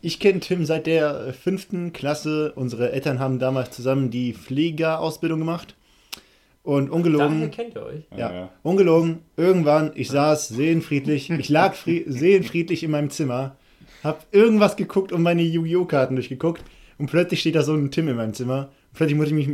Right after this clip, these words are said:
Speaker 1: muss ich mit diesen Menschen interagieren.
Speaker 3: Schlimm, war auch für mich eine pure Stresssituation. Ich bekomme manchmal immer noch Flashbacks.
Speaker 1: Kann
Speaker 3: Wach
Speaker 1: ich
Speaker 3: im-, abends, nachts auf. Oh Gott, war nur ein Traum.
Speaker 1: <laughs> Kann ich vollkommen nachvollziehen. War bestimmt weird, so in ein fremdes Zimmer zu gehen. Da ist so ein Typ, der ei-, ei-, eigentlich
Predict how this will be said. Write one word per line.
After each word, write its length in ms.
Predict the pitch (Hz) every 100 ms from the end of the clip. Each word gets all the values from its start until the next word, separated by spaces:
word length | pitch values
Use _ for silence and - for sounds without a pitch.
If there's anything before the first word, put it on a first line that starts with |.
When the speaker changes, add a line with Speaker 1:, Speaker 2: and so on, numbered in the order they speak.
| 139
Speaker 1:
muss 280 | - 139 147
ich 40 | 147
mit 120 | 143
diesen 140 | 143 147
Menschen 280 | 160 156
interagieren. 600 | 147 143 131 147 131 101 - _ - - 135 -
Speaker 3:
Schlimm, 340 | - - 101
war 100 | 92
auch 120 | 92 -
für 60 |
mich 200 | 101 95
eine 140 | 107 98 92
pure 200 | - 110
Stresssituation. 760 | 107 - 107 - - 104 - 123
Ich 140 | 127
bekomme 320 | 139 - 160 147
manchmal 380 | 170 - 143 143
immer 120 | 135
noch 120 | 123
Flashbacks. 680 | - 113 117 - 110 110 - - 285
Speaker 1:
Kann 120 | 180
Speaker 3:
Wach 60 | 147
Speaker 1:
ich 120 | 135
Speaker 3:
im-, 160 | 131 120
abends, 380 | - 127 135 -
nachts 200 | 139 139
auf. 160 | 127 135 320 - - -
Oh 60 | - - -
Gott, 100 | - - 143
war 420 | 110 107 135 -
nur 60 | -
ein 40 | - - - 214 -
Traum. 80 | 170 - -
Speaker 1:
<laughs> 340 | - - 123
Kann 140 | 165 160
ich 140 | 151
vollkommen 340 | - 202 185 170
nachvollziehen. 680 | 170 170 139 139 139 180 208
War 200 | 120 147
bestimmt 320 | 143 160 143
weird, 260 | 151 156 -
so 180 | 127 127
in 160 | 131
ein 100 | 123
fremdes 280 | 110 135 127
Zimmer 180 | 147 135
zu 100 | 127
gehen. 140 | 117
Da 60 | 123
ist 120 | 123
so 60 | 127
ein 140 | 117
Typ, 200 | 113 160
der 140 | 131 120
ei-, 160 | 131
ei-, 160 | 135 131
eigentlich 380 | 135 127 -